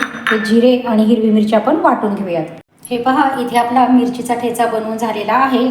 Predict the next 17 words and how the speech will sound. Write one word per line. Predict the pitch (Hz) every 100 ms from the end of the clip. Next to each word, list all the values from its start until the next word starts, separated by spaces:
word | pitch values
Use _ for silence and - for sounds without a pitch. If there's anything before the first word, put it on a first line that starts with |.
| -
त्याच्यासोबतच | 220 208 233 254 254 269
आता | 285 285 233 208 220
आपण | 220 254 269 302 - - - -
इकडे | 220 233
एक | 247 240 254 -
चटणी | 247 226
बनवून | 233 220 226 233
घेणार | 233 202
आहोत. | 233 254 233 -
त्यासाठी | 208 214 233 269 226
इथे | 240 220 220
मी | 240 233
अर्धी | 226 214 240
वाटी | 220 262
शेंगादाणे | 269 220 202 214
घेतलेले | 247 269 - 214 208
आहेत, | 247 247